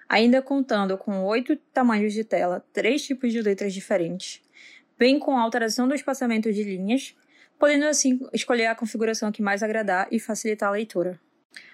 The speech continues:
Fora isso, o fato dele ser leve torna ele mais prático de transportar do que um livro normal.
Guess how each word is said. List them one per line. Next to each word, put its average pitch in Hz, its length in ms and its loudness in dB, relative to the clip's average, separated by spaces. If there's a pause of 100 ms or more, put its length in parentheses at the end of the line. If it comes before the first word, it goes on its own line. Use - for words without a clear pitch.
(180)
Fora 269 320 6
isso, 247 280 2
o 247 40 -2
fato 226 320 0
dele 220 200 0
ser 214 220 -2
leve 196 580 0 (200)
torna 233 280 4
ele 220 140 0
mais 240 240 0
prático 214 420 0
de 214 120 -4
transportar 220 680 -2
do 214 120 0
que 233 100 0
um 226 60 6
livro 208 240 -2
normal. 226 360 4